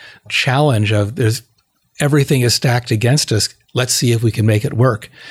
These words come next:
That's what provided excitement for me and the,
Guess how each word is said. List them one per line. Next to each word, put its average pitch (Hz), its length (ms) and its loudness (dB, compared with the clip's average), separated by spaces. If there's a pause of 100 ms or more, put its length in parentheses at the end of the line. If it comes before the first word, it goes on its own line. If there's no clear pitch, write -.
(200)
That's 139 400 -2
what 180 140 -4
provided 120 800 0
excitement 117 640 -2
for - 160 -8
me 90 460 -8
and 101 280 -2
the, 101 280 -4